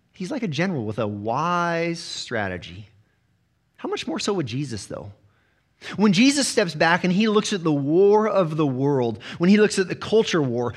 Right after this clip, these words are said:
when he looks at the war, a, a spiritual warfare, when he looks at the war over your soul or even the war over your thoughts,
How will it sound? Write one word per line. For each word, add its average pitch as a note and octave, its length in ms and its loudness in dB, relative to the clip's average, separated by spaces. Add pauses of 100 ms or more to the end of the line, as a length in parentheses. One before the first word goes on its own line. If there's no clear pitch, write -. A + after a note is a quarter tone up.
(140)
when F#3+ 100 6
he G3+ 60 6
looks G#3+ 200 4
at F#3+ 80 -4
the F3+ 80 6
war, F3+ 460 4
a, C#3 180 -4
a - 80 -2
spiritual G#3+ 640 0
warfare, E3 400 0 (180)
when F3 140 0
he G3 60 4
looks G#3 180 2
at F#3+ 80 -4
the D#3+ 100 2
war E3 460 2
over D#3 240 -2
your C#3 200 -4
soul G3 600 2
or C#3+ 180 -2
even E3 220 -2
the C#3+ 100 -2
war D3 440 -4
over C3+ 200 -4
your A#2+ 160 -6
thoughts, - 800 -12